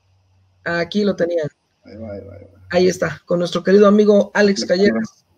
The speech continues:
Speaker 2: Ahí
Speaker 1: a quien le
Speaker 2: está.
Speaker 1: mandamos un, un muy fuerte abrazo. Y todos los que han estado, Joel Barrios, Rolando, José Luis Chiquete, Fernando el Pop, y nuestro querido Antonio Salazar, que,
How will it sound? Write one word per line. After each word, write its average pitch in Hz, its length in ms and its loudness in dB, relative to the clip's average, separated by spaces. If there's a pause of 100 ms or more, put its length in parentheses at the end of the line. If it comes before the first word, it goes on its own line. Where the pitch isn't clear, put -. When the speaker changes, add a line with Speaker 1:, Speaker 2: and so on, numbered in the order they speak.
Speaker 2:
Ahí 226 160 -6
Speaker 1:
a - 20 -6
quien 180 120 -6
le 180 80 -2
Speaker 2:
está. - 120 -12
Speaker 1:
mandamos 190 280 -6
un, 196 240 -4
un 208 100 2
muy 208 160 4
fuerte 196 280 -2
abrazo. 175 460 0 (720)
Y 175 120 -8
todos 214 200 2
los 180 140 0
que 196 80 -2
han 185 40 -2
estado, 185 320 0
Joel 175 260 -2
Barrios, 185 440 -2
Rolando, 180 680 -4
José 170 280 -8
Luis 180 160 -6
Chiquete, 180 580 -6 (380)
Fernando 180 500 0
el 175 120 -4
Pop, 202 320 2 (600)
y 175 120 -6
nuestro 175 260 -4
querido 190 220 4
Antonio 196 280 2
Salazar, 175 440 2
que, 151 320 -4